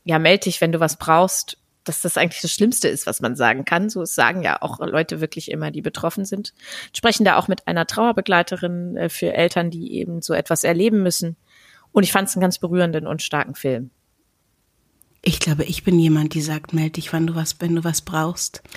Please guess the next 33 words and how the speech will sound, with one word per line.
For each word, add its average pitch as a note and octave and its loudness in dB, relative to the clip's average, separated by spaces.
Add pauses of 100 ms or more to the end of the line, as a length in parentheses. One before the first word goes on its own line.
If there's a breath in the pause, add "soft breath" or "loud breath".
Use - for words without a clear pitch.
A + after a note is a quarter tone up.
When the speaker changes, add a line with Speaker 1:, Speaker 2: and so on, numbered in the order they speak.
(160 loud breath)
Speaker 1:
Ja, G3+ 4
ist G3+ -2
nicht - -4
cool. D#3+ 0 (220)
Also F#3 2
ich - 0
glaube, G#3+ 4
das G#3+ 2
ist A3+ -2
auch F#3+ 4
einfach G3+ 2
eine G3 0
Unsicherheit. A#3+ -2 (440 loud breath)
Äh, F3+ 4
und F#3+ -4
wir F#3 4
lernen F3+ 4
einfach, F#3+ 0 (120)
also E3+ 0
auch F#3 0
Trauer G3+ 6
und F3 -2
Tod A3+ 2
ist - -6
immer F3+ -2
noch F3 -2
ein F3 -2
ganz E3+ -2
großes - -2
Tabu G#3+ -2
in A#3 2
dieser A#3+ 0
Gesellschaft. A#3 0